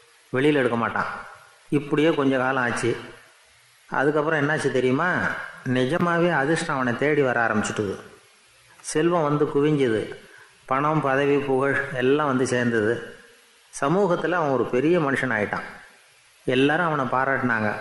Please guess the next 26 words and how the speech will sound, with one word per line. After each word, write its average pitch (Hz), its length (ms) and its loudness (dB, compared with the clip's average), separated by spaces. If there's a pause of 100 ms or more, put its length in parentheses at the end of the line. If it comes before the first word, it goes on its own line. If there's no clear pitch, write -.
(540)
அவன் 127 200 0
எதை 127 320 2
தொட்டாலும் 151 460 0
வெற்றி. 127 460 -2 (920)
எல்லாம் 143 320 0
அந்த 135 140 0
காசோட 127 540 0
மகிமை 113 460 -2 (140)
அப்படின்னு 123 340 0
அவன் 123 280 0
மனசுக்குள்ள 131 500 0
நினைச்சுக்கிட்டான். 110 500 -2 (960)
தினமும் 180 320 -2
காலையில 151 680 0
அந்த 131 140 0
கோட்டை 143 320 0
போட்டுக்கிட்டு 123 420 0
தான் 151 140 -2
வெளியில 127 260 2
கிளம்புவான். 110 500 0 (540)
புறப்படுறதுக்கு 147 540 0
முன்னாடி 139 600 0 (160)
கோட்டு 165 300 2
பாக்கெட்டை 131 800 0
தொட்டு 139 260 2
பார்த்துக்குவான், 120 500 0